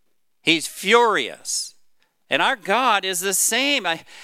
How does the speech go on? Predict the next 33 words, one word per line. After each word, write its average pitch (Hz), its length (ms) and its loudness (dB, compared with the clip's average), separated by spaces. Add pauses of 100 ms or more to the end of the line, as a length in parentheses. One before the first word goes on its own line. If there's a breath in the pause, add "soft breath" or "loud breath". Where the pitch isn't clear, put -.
(140 loud breath)
th-, 180 220 -2
we've 240 200 0
got 285 160 4
the 214 100 -8
Ten 233 260 -2
Commandments, 165 640 -2
right? 180 340 0
That's 233 220 0
pretty 220 260 -2
big 185 240 0
stuff. - 560 -2 (1040)
Do 190 60 0
you 220 40 2
know 269 60 2
what 240 80 0
the 156 80 -2
first 220 560 0
one 180 380 2
says? 269 520 0
I 175 160 2
think 220 300 -6
you 175 100 0
put 208 280 0
the 143 340 2
most 180 260 0
important 165 600 0
<laughs> - 20 -
one 165 160 2
first. 202 460 2
"You 185 120 0
shall 165 220 0
have 151 260 0
no 214 600 2